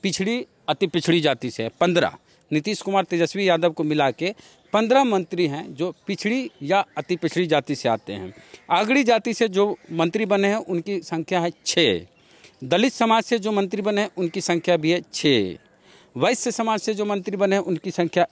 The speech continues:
एक, अल्पसंख्यक वि-, समाज से जो मंत्री बने हैं उनकी संख्या है पाँच।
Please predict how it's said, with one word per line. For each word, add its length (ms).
एक, 320
अल्पसंख्यक 580
वि-, 280
समाज 320
से 140
जो 120
मंत्री 300
बने 180
हैं 120
उनकी 320
संख्या 320
है 60
पाँच। 440